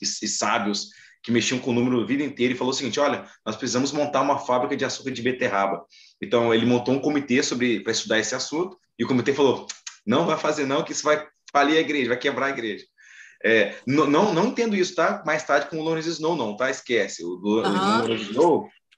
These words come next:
Speaker 1: é a questão do dízimo. Os irmãos não estavam sendo dignos no dízimo e
Speaker 2: Sim.
Speaker 1: ofertas. Por isso que a igreja estava quebrando, não, nada a ver com essa história da fábrica de açúcar de beterraba. Então, assim, ele juntou esse comitê, o Brent Grant fazia parte desse primeiro comitê, então ele disse,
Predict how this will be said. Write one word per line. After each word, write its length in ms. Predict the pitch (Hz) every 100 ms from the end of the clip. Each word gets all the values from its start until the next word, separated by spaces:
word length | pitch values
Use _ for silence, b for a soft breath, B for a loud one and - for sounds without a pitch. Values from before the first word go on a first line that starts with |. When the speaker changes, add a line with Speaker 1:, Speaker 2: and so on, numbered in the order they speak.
| -
Speaker 1:
é 60 |
a 40 | 104
questão 240 | 107 123
do 100 | 160
dízimo. 320 | 202 143 110
Os 80 | 113
irmãos 200 | 110 110
não 60 | 123
estavam 200 | - 127
sendo 200 | 120 131
dignos 320 | 117 120 131 110
no 120 | 156
dízimo 640 | 165 156 143 131 120 104
e 40 | 101
Speaker 2:
Sim. 40 |
Speaker 1:
ofertas. 440 | 117 - 98 98 -
Por 260 | - _
isso 80 | -
que 60 | 127
a 20 |
igreja 160 | 117 120
estava 180 | 127 123
quebrando, 440 | 196 208 139 104
não, 220 | 107 107 98
nada 340 | 107 151 190
a 20 |
ver 220 | 180 127 139
com 100 | 156
essa 140 | 147
história 360 | 151 - 143 139
da 120 | 143
fábrica 260 | 139 135 135
de 60 |
açúcar 220 | 135 -
de 80 | 131
beterraba. 360 | 139 123 101 - B B B B
Então, 160 | 113 147
assim, 400 | 170 143 104 101
ele 120 | 135
juntou 180 | 113 151
esse 100 | 147
comitê, 600 | 165 143 - 127 165 - _
o 20 | _
Brent 200 | 120 110
Grant 200 | 104 143
fazia 220 | 143 127
parte 200 | - 123
desse 120 | 123 -
primeiro 220 | 120 113
comitê, 500 | 117 107 - 120 143
então 200 | 135 131
ele 80 | 143
disse, 280 | 131 113